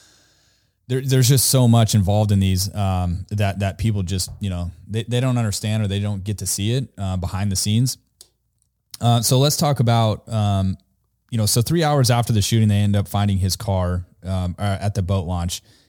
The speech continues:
And that's where the, um, that's where I think the manhunt really kicks off, and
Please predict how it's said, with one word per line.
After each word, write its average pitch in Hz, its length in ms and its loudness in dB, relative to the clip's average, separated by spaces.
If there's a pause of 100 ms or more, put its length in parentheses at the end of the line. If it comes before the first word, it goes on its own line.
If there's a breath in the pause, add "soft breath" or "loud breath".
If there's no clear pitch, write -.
(160 soft breath)
And 101 260 0
that's 113 240 -2
where 113 140 2
the, 98 480 -2
um, 90 500 -6 (460)
that's 113 280 -4
where 135 120 -2
I 113 80 0
think 110 160 -4
the 101 80 -4
manhunt 101 500 -4
really 101 640 -2 (120)
kicks - 240 -6
off, 113 440 -4
and 98 480 -6